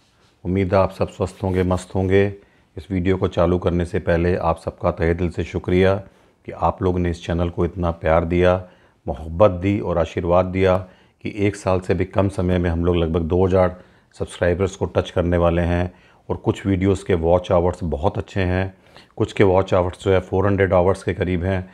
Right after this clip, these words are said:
और कुछ वीडियो के वॉच आवर्स जो है मीन सिक्स हंड्रेड आवर्स के above चले गए हैं।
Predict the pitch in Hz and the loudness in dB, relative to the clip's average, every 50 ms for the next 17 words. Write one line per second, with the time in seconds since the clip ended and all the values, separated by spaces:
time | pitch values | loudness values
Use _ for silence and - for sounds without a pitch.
0 | _ _ _ _ - 95 92 - - 117 - - 107 104 92 98 104 101 95 - | _ _ _ _ -10 -8 -4 -2 -2 -2 0 2 0 2 2 2 0 0 2 0
1 | 98 90 90 87 92 92 - 107 87 104 101 95 90 87 95 92 87 90 92 92 | 2 2 2 2 0 0 -2 -4 -2 0 0 2 2 2 0 0 0 0 0 0
2 | 90 92 92 87 - 113 - - - 98 92 95 95 98 90 - - - - _ | 0 -2 -2 -2 -4 -6 -6 -4 -4 -4 -2 0 0 0 0 -2 -10 -20 -20 _
3 | _ _ _ - 87 90 95 98 - - - 110 - 101 82 85 92 90 85 - | _ _ _ 0 2 4 2 2 0 -2 -6 -4 -2 -2 2 2 2 2 2 0
4 | 85 80 82 82 80 78 80 78 76 80 85 82 | -2 -2 0 -2 -2 -2 -4 -4 -6 -8 -8 -10